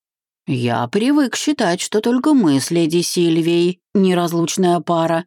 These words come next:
Когда вы далеки от искусства, это не так просто". "В наше время, по мнению большинства, брак несовместим с жизнью",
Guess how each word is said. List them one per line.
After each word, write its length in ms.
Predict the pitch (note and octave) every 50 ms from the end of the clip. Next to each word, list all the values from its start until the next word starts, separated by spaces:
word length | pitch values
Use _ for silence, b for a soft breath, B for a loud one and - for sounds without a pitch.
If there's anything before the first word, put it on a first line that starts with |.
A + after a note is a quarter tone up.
| _ _ _
Когда 360 | - - G#2 B2+ C3+ D#3 G#3+
вы 120 | C4 D4 C4
далеки 320 | B3+ B3 A#3+ A3 F#3+ G3+
от 200 | G#3+ A#3+ B3+ -
искусства, 640 | A3 G3 - - - D#3 F3 G3+ - - A3+ B3+ C4
это 200 | B3 G#3 - A3
не 120 | A#3+ B3+
так 320 | B3+ - F3+ F3+ F#3+ - -
просто". 720 | - - C#3+ B2+ A#2 A#2 - - - - B2 A#2 A#2 - _ _ _ _ _ _ _
"В 160 | - D#3 C#3 C#3+
наше 420 | D#3 F#3 A3+ C4 B3+ - - G#3+
время, 520 | E3+ F3 E3+ F3+ F3+ F#3 G3 G#3 A3 A3
по 160 | G#3+ - F#3+ E3
мнению 440 | D#3+ D#3 D#3 D3+ C#3+ C#3 C#3 C3+
большинства, 960 | B2+ B2 C3+ B2 B2 - - B2+ A#2 - - - B2+ B2 B2+ C3 C#3+ F3+ A#3 A#3
брак 500 | G3 F3 C#3+ C#3 B2+ A#2+ C#3 D#3+ - -
несовместим 920 | A3+ A3+ A3+ - B3+ A#3 G#3 G#3 F#3+ E3 - - - D3 C#3+ D3 F3 A3
с 20 | A3
жизнью", 760 | G#3+ G#3 F#3+ F3 D#3 C#3 C3 B2 C3+ C#3 C3+ C3 C#3 C#3 C#3+